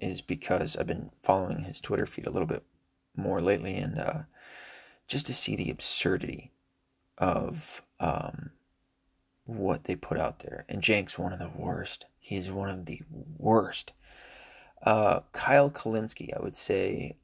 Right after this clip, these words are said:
um, of the left, is somewhat, I, I,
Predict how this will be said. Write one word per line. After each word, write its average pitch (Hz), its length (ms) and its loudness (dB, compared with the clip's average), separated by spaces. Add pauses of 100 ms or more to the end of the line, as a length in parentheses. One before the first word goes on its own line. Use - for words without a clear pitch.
um, 90 600 -4 (120)
of 104 200 6
the 90 100 2
left, 82 460 0
is 120 280 -6
somewhat, 127 800 -2 (260)
I, 104 80 0
I, - 340 0